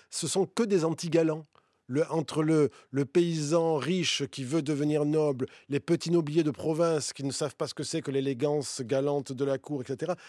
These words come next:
la cour riait de tous les personnages. C'est pas Georges Dandin le, lui seul qui est satirisé. Ce qu'il faut bien voir aussi, c'est que l'ensemble, comment dirais-je, festif de cette pièce se termine par le fait qu'on,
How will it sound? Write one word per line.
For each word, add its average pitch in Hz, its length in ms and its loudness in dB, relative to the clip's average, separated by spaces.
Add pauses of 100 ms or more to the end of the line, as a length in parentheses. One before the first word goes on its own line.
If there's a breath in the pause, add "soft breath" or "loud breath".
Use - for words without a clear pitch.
(600 loud breath)
la 139 100 -2
cour 196 240 0
riait 160 300 -2
de 139 120 -2 (180)
tous 262 140 0
les 185 120 4
personnages. 151 580 -6
C'est 139 120 -8
pas 185 380 0
Georges 143 240 -2
Dandin 165 300 0
le, 147 220 0
lui 143 180 -6
seul 185 360 -2
qui - 100 -12
est 110 40 -10
satirisé. 110 540 -12 (480 loud breath)
Ce 135 220 -6
qu'il 156 140 -4
faut 160 100 -6
bien 143 180 0
voir 131 240 2
aussi, 240 340 -2
c'est 156 160 -6
que 160 120 -4
l'ensemble, 160 920 2 (320 soft breath)
comment 131 200 -4
dirais-je, 117 480 -6 (100)
festif - 800 -2
de 113 80 -10
cette 123 260 -8
pièce 254 320 -8
se - 140 -10
termine 170 400 -2
par 147 200 0
le 147 80 -2
fait 165 180 -2
qu'on, 143 100 -10